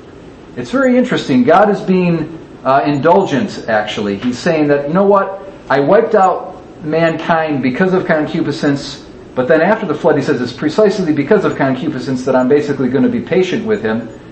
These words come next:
and not bring that about again." It's interesting.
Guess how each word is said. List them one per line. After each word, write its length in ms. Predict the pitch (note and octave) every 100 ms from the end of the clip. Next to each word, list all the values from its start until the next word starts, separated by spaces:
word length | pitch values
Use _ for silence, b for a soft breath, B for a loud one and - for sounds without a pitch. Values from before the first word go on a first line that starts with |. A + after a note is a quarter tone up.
| - -
and 200 | B2 B2
not 340 | C#3+ D3+ C#3+
bring 200 | C#3 C#3
that 120 | C3 A#2+
about 540 | G2+ B2 A#2 - -
again." 420 | G#2 A#2 F#2 E2+ - - - - - - - - - - - - - -
It's 160 | - - G#3 - D3+
interesting. 480 | D3 C3 - G2